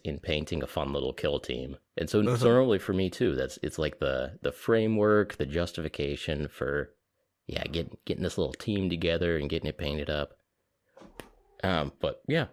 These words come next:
Speaker 1: like I said, Relic Blade, this is one case where I,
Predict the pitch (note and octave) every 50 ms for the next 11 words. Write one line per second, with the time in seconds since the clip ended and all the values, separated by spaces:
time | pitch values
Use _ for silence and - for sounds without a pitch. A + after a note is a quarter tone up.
0 | _ _ - A2 G2+ F#2+ - D#2 - F2+ G#2 A#2 B2+ B2+ - - A#2+ A#2 A#2 G#2+
1 | F#2+ G#2 G#2+ F2+ F2+ F#2 F#2 G2+ G#2+ G#2 G#2+ G#2 G2+ G#2 - G#2 F#2 F#2 F#2 -
2 | - - E2+ D#2 D2 D2 C#2+ D2 C#2 - _ _ _ _ _ _ _ _ _ _
3 | _ _ _ _ _ _ _ - - - - -